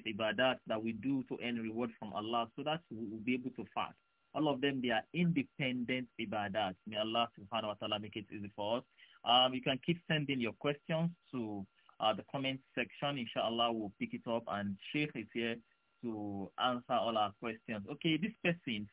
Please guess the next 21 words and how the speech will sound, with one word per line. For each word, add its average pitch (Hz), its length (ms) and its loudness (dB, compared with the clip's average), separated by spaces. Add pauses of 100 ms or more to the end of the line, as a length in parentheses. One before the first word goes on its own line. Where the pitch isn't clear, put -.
(100)
said 143 220 2 (100)
he 120 240 -2
is, 117 60 -4 (560)
um, 113 300 2
a, 110 420 -2 (460)
an 113 180 2 (260)
asthma 135 500 4 (200)
patient, 127 460 0 (540)
and, 110 360 0
um, 104 720 -2 (120)
he 127 80 -2
uses, 135 640 2 (140)
um, 101 540 -2 (220)
inhaler. 113 520 2 (640)
Okay, 117 340 0 (140)
so 120 280 0
that 110 220 6
he 123 80 -2
has 113 120 2
been 113 200 0
reading, 135 600 0